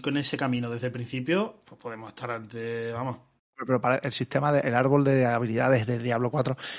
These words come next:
Speaker 2: no sé, yo lo he estado siguiendo, la verdad es que este último año no lo he mirado tanto, pero yo seguía los trimestrales antes, ¿eh? O sea, el, el trimestral de desarrollo, y me parecía que estaban haciendo caso a la comunidad sin, o sea, sin saltarse, sin llegar a, mm,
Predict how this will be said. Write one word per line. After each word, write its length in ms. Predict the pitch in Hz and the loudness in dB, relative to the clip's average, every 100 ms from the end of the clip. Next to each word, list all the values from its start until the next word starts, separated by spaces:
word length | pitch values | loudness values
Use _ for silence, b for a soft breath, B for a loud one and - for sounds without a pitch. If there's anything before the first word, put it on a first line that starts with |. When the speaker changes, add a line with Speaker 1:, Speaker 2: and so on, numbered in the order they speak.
| B | B
Speaker 2:
no 60 | 139 | 4
sé, 100 | 156 | 8
yo 60 | |
lo 60 | 180 | 8
he 20 | |
estado 140 | 185 202 | 8 6
siguiendo, 360 | 143 135 131 | 6 4 4
la 60 | 120 | 2
verdad 160 | 127 | 2
es 40 | 139 | 2
que 240 | 165 160 - B | 2 0 -4 B
este 200 | - - 170 | -6 0 0
último 240 | 160 143 | 2 2
año 160 | 147 147 | 2 2
no 100 | 135 | 2
lo 60 | |
he 40 | 135 | 2
mirado 220 | 127 120 | 2 2
tanto, 400 | 147 151 151 185 B B - | 2 4 2 2 B B -8
pero 140 | 120 | -2
yo 80 | 123 | 2
seguía 260 | - 208 180 | 4 4 4
los 160 | 131 | 2
trimestrales 640 | - 113 98 - 135 170 110 | 0 -6 -6 -2 0 0 -2
antes, 300 | 127 120 - | -6 -8 -14
¿eh? 140 | - _ _ _ _ | -20 _ _ _ _
O 20 | - | -12
sea, 240 | 123 117 | -8 -8
el, 160 | 113 - | -8 -8
el 260 | 113 110 | -8 -8
trimestral 440 | 123 113 104 120 135 | -4 -4 0 2 4
de 80 | |
desarrollo, 440 | 147 - 117 131 139 B B B | 4 2 2 2 2 B B B
y 100 | 127 | -2
me 100 | 123 | 0
parecía 320 | 117 110 - | 0 -2 -2
que 60 | 127 | -2
estaban 240 | 131 147 | 0 0
haciendo 260 | 127 135 139 | -2 -4 -4
caso 220 | 135 - | -2 -2
a 40 | 127 | -2
la 40 | |
comunidad 360 | 117 120 123 156 | -2 0 4 4
sin, 340 | - 135 120 | 4 2 -2
o 1000 | - _ _ _ _ _ _ _ _ _ | -10 _ _ _ _ _ _ _ _ _
sea, 140 | - 147 | 2 4
sin 220 | 147 139 | 4 4
saltarse, 760 | 147 143 160 165 185 185 165 - | 2 2 0 4 4 6 4 0
sin 200 | - 139 | -2 0
llegar 300 | 135 139 156 | 2 4 6
a, 300 | 170 170 165 | 6 4 4
mm, 380 | 165 165 165 | 2 0 0